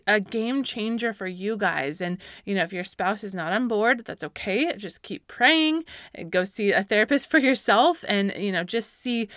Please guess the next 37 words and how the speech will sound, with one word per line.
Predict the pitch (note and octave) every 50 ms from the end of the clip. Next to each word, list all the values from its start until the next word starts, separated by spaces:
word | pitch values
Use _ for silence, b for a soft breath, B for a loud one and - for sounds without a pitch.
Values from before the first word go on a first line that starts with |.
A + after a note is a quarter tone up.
| B B B B B
you | - G3+ G3
know, | D#3+ E3
maybe | F#3 G3 G3+ A3 A3
as | G3+ - - G3+ G3
your | G3 G3
husband | G3 G#3+ G#3+ - G#3 G3+ G3+
watches | F3 F3 - - G3 -
the | G3 F#3+
transformation | - - F3 F3+ F#3 - - G3+ G3 F#3 F#3+ - - F3+
in | D#3 D#3+ E3
you, | E3+ E3 D3+ D#3
he | - - F#3+
might | F3+ F3 D3 - - -
then | F3+ E3+ D#3+ D#3
get | D3+ D#3+ D#3
on | D3+ C#3+ D3 D#3
board. | D#3 D#3 D3+ D3 D#3 D#3 D#3+ - _ _ _ _ _ _ _ _ - - - - - - _ b b b b b b b -
But, | A#3 A#3+ - - - - -
y-, | A#3 A#3+ -
you | - B3 C4+
know, | C4+ C4 B3 -
even | - B3+ B3+ C#4+ C#4+ C4+ C4 - -
reading | - G#3+ C4 C#4+ C#4 C#4 C#4+ A#3
books | B3+ C4 - - - -
in | - G#3 G3+
this | F#3+ F#3+ -
area. | - F3+ E3+ C3+ C3 A#2+ G2 -
So | - G#3 G#3
there's | A3 A3+ A#3
a | B3
ton | G#3+ - - - - - D4+ D4+ D4 D4
of | C#4
marriage | C4 C4+ B3+ B3 B3+ B3 G#3 G3+
books | G3+ F#3+ F#3 - - -
out | F#3+ F3+ F3 -
there, | E3+ D#3 C#3+ D#3
right? | F#3+ G#3 G#3 G3+